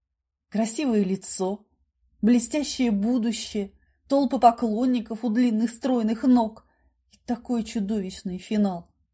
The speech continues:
Тяжело вздохнув, я спрятала альбом в стол и вновь набрала номер Алексея. Мне хотелось помочь ему. Кроме того,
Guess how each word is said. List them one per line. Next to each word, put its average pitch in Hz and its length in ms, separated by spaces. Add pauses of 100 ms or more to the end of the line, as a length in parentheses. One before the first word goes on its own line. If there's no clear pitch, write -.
(680)
Тяжело 233 360
вздохнув, 240 520 (460)
я 269 180
спрятала 269 520
альбом 247 520
в - 80
стол 160 480 (220)
и 359 80
вновь 233 320
набрала 208 360
номер 196 280
Алексея. 214 640 (180)
Мне 254 180
хотелось 330 440
помочь 302 500
ему. 185 320 (300)
Кроме 277 260
того, 320 400